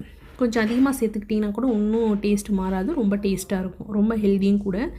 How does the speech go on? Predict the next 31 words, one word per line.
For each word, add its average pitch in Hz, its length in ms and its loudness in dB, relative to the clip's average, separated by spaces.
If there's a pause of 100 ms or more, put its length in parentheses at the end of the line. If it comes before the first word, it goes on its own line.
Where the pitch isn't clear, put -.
(400)
இப்ப - 140 -4
நல்லா 226 340 2
கழுவிட்டு 226 480 0
மிக்ஸி 226 320 0
ஜார்ல 202 300 2
வந்து 190 280 0
சேர்த்துக்கோங்க. 185 520 -4 (640)
சேர்த்துட்டு 226 340 2
இதுல 285 180 2
வந்து 220 260 4
காரத்துக்கு 208 480 -2
பச்சை 220 260 -4
மிளகாய் 208 300 2
மட்டும்தான், 240 400 0
வேற 202 200 0
எந்த 196 180 2
மசாலாவும் 202 500 -2
சேர்க்க 202 280 -4
போறதில்ல. 196 340 -2 (420)
அதனால 214 280 2
வந்து 254 200 2
உங்களுக்கு 240 300 2
எந்த 202 140 4
அளவுக்கு 233 260 -2
காரம் 208 200 0
வேணுமோ 208 220 2
அந்த 247 180 2
அளவுக்கு 208 240 0
பச்சை 196 180 -4
மிளகாய் 202 300 0
சேர்த்துக்கோங்க. 208 500 -4